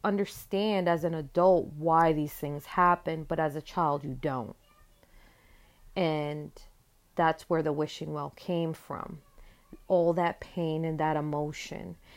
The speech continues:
And maybe it'll help someone find some peace, and maybe it'll resonate with others. So I hope you guys have an amazing rest of the night. Thank you for listening and tuning in.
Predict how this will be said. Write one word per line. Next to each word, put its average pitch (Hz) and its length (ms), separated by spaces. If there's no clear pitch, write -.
And 190 100
maybe 185 280
it'll 185 140
help 170 320
someone 165 420
find 160 460
some 160 360
peace, - 480
and 202 120
maybe 202 280
it'll 185 240
resonate 160 540
with - 200
others. - 640
So 226 140
I 202 80
hope 208 240
you 208 80
guys 190 340
have 185 160
an 175 80
amazing 165 560
rest 160 260
of 151 120
the 151 100
night. 156 360
Thank 160 480
you 170 440
for 151 180
listening 160 560
and 160 140
tuning 147 420
in. 196 300